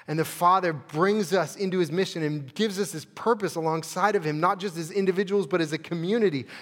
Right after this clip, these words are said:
as the body of Christ. But then the Spirit lives in each one of us as a river of love and kindness and gives us the actual power to love people, to love people that are in our homes, to love people that God brings into our lives. That is the life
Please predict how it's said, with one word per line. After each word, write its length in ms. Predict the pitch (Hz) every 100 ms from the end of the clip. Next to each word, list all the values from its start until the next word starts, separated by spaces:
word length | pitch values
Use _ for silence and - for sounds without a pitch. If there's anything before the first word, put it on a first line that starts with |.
| -
as 100 | 160
the 100 | 165
body 340 | 156 180 208
of 120 | 196 -
Christ. 460 | 185 170 131 - - - _ _ _ _ _ _ _
But 160 | 143 139
then 180 | 165
the 80 | 156
Spirit 680 | 151 - - 185 190 143 135
lives 600 | 147 160 185 175 127 117
in 180 | 151 143
each 300 | 160 165 143
one 220 | 143 151
of 120 | 127
us 420 | 101 101 - - _ 127
as 160 | 127
a 60 | 131
river 360 | 123 143 156
of 140 | 156 123
love 320 | 123 127 123
and 140 | 120
kindness 460 | - 123 123 104 -
and 200 | 123 110
gives 260 | 160 156 156
us 140 | 139
the 160 | 143 131
actual 460 | 131 143 - 147
power 440 | 127 - 127 123 110
to 120 | 113
love 320 | 120 123 120
people, 320 | 135 120 110
to 60 | 110
love 260 | 127 135 131
people 240 | 156 139
that 80 | 123
are 100 | 120
in 80 | 113
our 120 | 117
homes, 480 | - 143 139 139 - - _
to 80 | 123
love 220 | 127 123
people 260 | 143 135 123
that 140 | 117
God 240 | 120 117 117
brings 280 | 117 110 110
into 180 | 110
our 120 | 107 107
lives. 480 | 101 98 98 - _ _ _ - - _
That 280 | 127 147 170
is 100 | 135
the 140 | 139
life 420 | 120 123 131 -